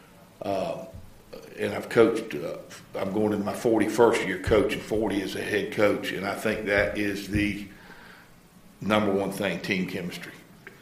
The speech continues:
And so I, as an older coach, you know, I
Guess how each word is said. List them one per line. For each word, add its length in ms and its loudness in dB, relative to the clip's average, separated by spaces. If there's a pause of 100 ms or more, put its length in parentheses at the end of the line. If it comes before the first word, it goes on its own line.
(360)
And 160 -4
so 260 6
I, 280 8
as 240 6
an 80 2
older 420 8
coach, 400 4
you 100 -6
know, 360 0 (800)
I 180 -2